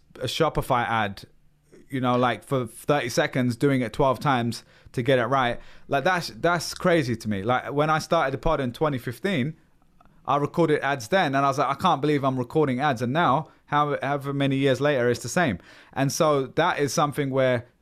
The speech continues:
like you mentioned, Spotify, there's, uh, our web, our audio host, Acast, actually has a pretty decent, like, dynamic option where you can press a button and say, "Here's a one-minute ad slot," p-, d-,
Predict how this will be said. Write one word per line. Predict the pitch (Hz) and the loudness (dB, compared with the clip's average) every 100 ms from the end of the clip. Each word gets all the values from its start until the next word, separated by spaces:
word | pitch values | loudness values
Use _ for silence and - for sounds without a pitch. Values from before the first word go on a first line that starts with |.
| - | -4
like | 139 139 | -2 0
you | 147 | 0
mentioned, | 151 151 156 135 | 0 0 -2 -2
Spotify, | - 147 - 151 147 143 117 - _ _ | 0 0 2 2 2 0 -6 -16 _ _
there's, | 147 135 | 0 0
uh, | 113 127 135 | -2 -4 0
our | 147 143 104 | 2 2 -2
web, | 135 143 139 - | -2 0 0 0
our | 135 139 135 | 2 2 4
audio | 151 143 139 | 2 4 4
host, | 135 131 120 | 4 2 2
Acast, | 139 - 139 123 | -2 2 0 0
actually | 143 117 - 135 131 - 120 | -2 -4 -4 -2 -2 -4 -2
has | 135 127 | -2 -2
a | |
pretty | 123 156 127 120 | -2 0 0 -2
decent, | 131 135 - 131 123 - - | -2 -2 0 -2 -2 -8 -6
like, | 120 110 | -4 -2
dynamic | 127 131 131 139 131 - | -2 0 0 0 -4 -2
option | 120 139 - 151 | -2 -2 -4 -2
where | 131 123 | 2 2
you | 135 | 0
can | 143 127 | -2 -4
press | 151 135 | -2 -2
a | 131 | -2
button | 135 135 120 | 0 0 -2
and | 117 | -2
say, | 135 120 - - _ _ - | 0 0 -4 -16 _ _ -4
"Here's | 143 139 | 0 0
a | 131 | 0
one-minute | 135 139 135 127 120 - | 0 0 0 0 -2 -2
ad | 123 135 | -2 -2
slot," | - 131 175 - - | 0 2 2 0 -6
p-, | - - | -8 -8
d-, | - | -16